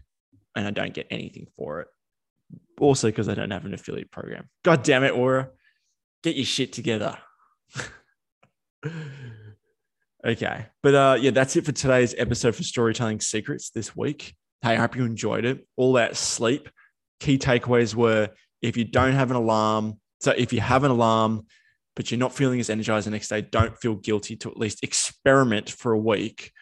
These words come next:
with what happens when you take away that alarm and how you feel when you wake up and the rest of the day. You feel more energized, more motivated, get shit done.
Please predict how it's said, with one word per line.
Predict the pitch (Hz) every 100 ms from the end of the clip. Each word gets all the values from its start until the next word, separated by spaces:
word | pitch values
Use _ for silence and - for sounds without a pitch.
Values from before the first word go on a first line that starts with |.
| - -
with | 117 117
what | 113
happens | 110 117 107
when | 110
you | 104
take | - 110 110
away | 113 110 113
that | 110 107
alarm | 98 95 92 95 92 _ _
and | 107
how | 110 101
you | 101 101
feel | - 107
when | 113 113
you | 113
wake | 104 101 -
up | - _
and | 107
the | 104
rest | 104 -
of | 120
the | -
day. | 50 - - _ -
You | -
feel | 110
more | 104 85
energized, | 107 98 92 -
more | 110
motivated, | 175 104 98 - - - _
get | - -
shit | - -
done. | 101 -